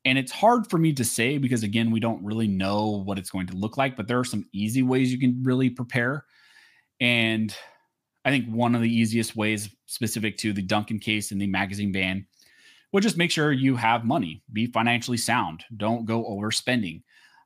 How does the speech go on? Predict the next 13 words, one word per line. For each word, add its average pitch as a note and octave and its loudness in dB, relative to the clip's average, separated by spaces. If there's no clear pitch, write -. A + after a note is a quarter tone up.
um, F#2 0
have G#2+ 0
money A#2+ 2
in A#2 2
the A#2 0
bank, A2 -2
go B2 4
to C3 2
websites B2 0
that G#2+ -2
are G2+ -2
credible, A2+ -2
that, G2+ -2